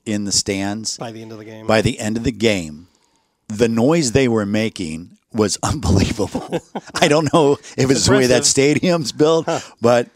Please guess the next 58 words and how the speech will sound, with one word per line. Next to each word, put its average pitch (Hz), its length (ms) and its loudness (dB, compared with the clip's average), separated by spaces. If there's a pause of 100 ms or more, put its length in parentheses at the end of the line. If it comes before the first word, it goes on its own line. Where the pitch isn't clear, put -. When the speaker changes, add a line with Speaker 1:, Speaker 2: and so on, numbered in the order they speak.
Speaker 1:
it, - 520 -2
Speaker 2:
Yeah. 113 100 2
Speaker 1:
it 143 100 -2
was. 107 220 0
It, 123 260 -2
Speaker 2:
That's 123 140 -4
Speaker 1:
if, 85 80 -10
Speaker 2:
impressive. 110 280 0
Speaker 1:
if 107 80 -2
you 175 100 2
go 175 140 4
back 156 280 0
and 123 120 -2
look 123 160 -4
at 131 140 -2
that 117 260 2
or 98 220 -2
listen 120 360 -4
to 107 120 -8
the 104 140 -2
last 101 340 -8
play, 90 400 -6
you, 104 320 -8
you 123 180 -4
would 139 120 -4
think 117 180 -6
the 98 60 -16
place 101 260 -6
was 85 100 -14
packed 104 320 -6
the 87 80 -12
way 87 120 -8
they 87 100 -8
were 85 100 -8
banging. 80 420 -10
But 104 120 -4
it 123 40 0
Speaker 2:
That's 135 100 -4
Speaker 1:
was 107 80 -8
Speaker 2:
cool. 135 100 -6
Speaker 1:
good. 98 180 -2
It - 220 -20
was 101 80 -8
Speaker 2:
So, - 60 -2
Speaker 1:
very - 160 0
Speaker 2:
yeah, 156 80 -2
Speaker 1:
cool. 95 80 -4
Speaker 2:
they'll, 175 180 -2
they'll 185 200 -4
never 202 340 -2
do 170 160 -2
your 156 200 -2
three-hour 156 420 -6
proposal, 139 420 -6
even 120 120 -8
though 117 140 -6
I'm 120 160 -8
Speaker 1:
No. - 20 -12